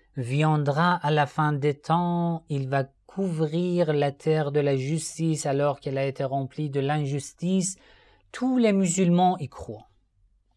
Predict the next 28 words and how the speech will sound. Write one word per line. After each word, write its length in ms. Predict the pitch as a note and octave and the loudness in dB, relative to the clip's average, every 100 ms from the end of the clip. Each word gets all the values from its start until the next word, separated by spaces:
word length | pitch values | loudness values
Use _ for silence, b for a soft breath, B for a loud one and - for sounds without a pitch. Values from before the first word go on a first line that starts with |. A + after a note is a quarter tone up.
| B B B B | B B B B
Tous 240 | - C#4+ B3+ | 0 2 6
les 140 | A3 | 4
musulmans 600 | G3+ F3+ F#3+ F3 F#3+ F3+ | 4 2 2 4 4 2
croient 460 | - - F3 F3 - | -2 0 2 2 0
à 120 | C#3 - _ _ | -4 -6 _ _
ces 240 | - C#3 - | -4 -2 2
hadiths 420 | D#3+ E3 B3+ - - | 2 4 2 -2 -8
qui 140 | C#3+ | -8
parlent 420 | - D3+ D3+ C3+ | -2 0 0 -2
du 140 | B2 A#2+ | -4 -4
Mahdi. 500 | C3 A#2+ A#2+ A#2 _ _ _ _ b b b b b | -4 -4 -8 -20 _ _ _ _ b b b b b
Les 140 | C#3 D3 - | -2 -2 -2
hadiths 540 | F#3+ G3 C#4+ C#4 - _ _ - | -2 2 0 0 -8 _ _ -8
sur 460 | - - G#3 G3 | -2 0 2 2
le 240 | E3 E3 D#3 | 2 4 4
Mahdi 640 | E3+ F#3 F3+ C#3+ D3+ A#2 _ _ - | 2 0 -2 -2 -2 -4 _ _ -6
dans 300 | C#3+ A3 A3 | 2 4 4
les 140 | G3 | 2
sources 360 | D#3+ - D3+ - | 2 0 -4 -2
sunnites 520 | - G#3 G3 F#3 - | 0 2 2 0 -2
sont 240 | - C#3+ | -6 -4
mutawatir. 840 | B2 B2 - D3 E3 G3 D#3 - G2+ _ _ _ | -4 -6 -4 -2 0 0 -4 -8 -18 _ _ _
Ça 160 | - B2 | -4 -2
veut 120 | B2 | -2
dire 180 | C3 - | -6 -8
ces 160 | C#3+ - | -10 -8
hadiths 340 | C#3+ F#3 F#3+ - | -6 -4 -6 -8
ont 220 | E3 C#3 | -4 -4